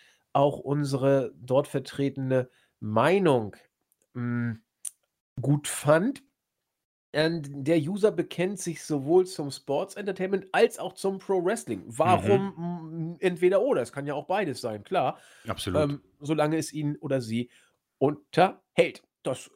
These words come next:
Speaker 1: kann man auf jeden Fall sagen. Grüße aus dem Norden. Offensichtlich kommt besagter User hier aus meiner Nähe. Welches Bundesland denn? Das wäre mal ganz interessant.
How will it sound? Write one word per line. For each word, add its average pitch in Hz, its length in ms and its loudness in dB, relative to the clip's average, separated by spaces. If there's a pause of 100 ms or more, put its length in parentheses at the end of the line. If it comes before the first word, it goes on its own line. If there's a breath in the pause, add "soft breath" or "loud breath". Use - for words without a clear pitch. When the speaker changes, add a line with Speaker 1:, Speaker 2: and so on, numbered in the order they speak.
Speaker 1:
kann 131 140 -10
man 131 140 -4
auf 127 160 -8
jeden 139 220 -6
Fall 165 140 -4
sagen. 147 220 -2
Grüße 196 340 0
aus 285 240 -2
dem 233 180 0
Norden. 127 320 4
Offensichtlich 190 720 -4
kommt 185 260 -8
besagter 170 440 0
User 180 340 -2
hier 160 300 -2
aus 135 180 -6
meiner 131 320 0
Nähe. 123 540 -2 (400 loud breath)
Welches 175 440 0
Bundesland 101 720 -4
denn? 95 120 -8
Das - 200 -10
wäre 170 180 -2
mal 151 140 -2
ganz 135 240 -4
interessant. - 500 -2